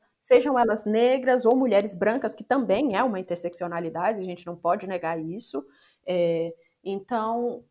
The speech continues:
pra mim é muito importante, e a, o que a gente pode fazer, eu, você, Marcelo, e todo mundo que tiver, é, nessa pegada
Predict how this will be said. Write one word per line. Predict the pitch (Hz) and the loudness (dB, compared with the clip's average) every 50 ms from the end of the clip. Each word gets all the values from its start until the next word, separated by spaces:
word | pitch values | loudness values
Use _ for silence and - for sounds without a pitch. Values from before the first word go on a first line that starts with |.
| _ | _
pra | - 254 247 240 | 0 2 2 2
mim | 233 220 233 240 262 277 | 2 -2 -2 -2 -2 -2
é | 254 | -2
muito | 240 226 220 240 269 294 294 294 | -2 -2 -2 -2 -4 -4 -6 -8
importante, | 269 269 277 262 262 - - - 202 202 190 185 185 185 - - - - | -6 -4 -4 -4 -4 -6 -8 -8 -6 -6 -6 -8 -10 -12 -16 -18 -12 -10
e | 208 202 190 190 185 185 180 180 | -8 -8 -8 -8 -8 -6 -4 -4
a, | 185 180 - _ | -4 -6 -8 _
o | - 196 | -14 -10
que | 190 - 233 | -4 -2 -2
a | 208 | -2
gente | 185 208 220 277 320 - | 0 -2 -4 -4 -4 -4
pode | - 233 202 196 - | 0 0 0 0 0
fazer, | - 175 170 165 170 202 226 196 | -4 -4 -4 -2 -2 0 0 0
eu, | 175 185 220 220 175 | 0 0 0 0 -2
você, | 165 165 160 - - 185 190 | -4 -8 -10 -8 -6 -8 -6
Marcelo, | 185 170 170 - - 165 170 170 165 | -6 -8 -12 -8 -4 -2 -2 -2 -2
e | 160 165 160 _ | -4 -8 -8 _
todo | - 208 196 240 277 240 262 226 | -2 0 2 2 2 2 0 -4
mundo | 208 180 196 208 208 175 | -2 -2 -4 -4 -4 -6
que | 165 _ _ _ | -10 _ _ _
tiver, | _ - 165 160 175 175 170 156 165 - - _ _ _ _ _ _ _ _ _ | _ -12 -10 -6 -4 -4 -4 -4 -6 -8 -12 _ _ _ _ _ _ _ _ _
é, | - - 202 165 156 151 160 - - - _ _ _ _ _ _ _ _ _ _ _ _ _ _ _ _ _ _ _ _ _ _ _ _ _ _ _ _ _ _ _ _ _ _ _ _ - | -12 -10 -8 -8 -8 -8 -10 -12 -14 -16 _ _ _ _ _ _ _ _ _ _ _ _ _ _ _ _ _ _ _ _ _ _ _ _ _ _ _ _ _ _ _ _ _ _ _ _ -6
nessa | 202 202 190 196 196 196 - | -2 0 0 0 0 0 -2
pegada | - - 220 202 180 190 180 185 185 190 175 170 160 - - - - - | 0 2 4 4 6 6 6 6 6 4 2 2 2 0 -4 -12 -18 -20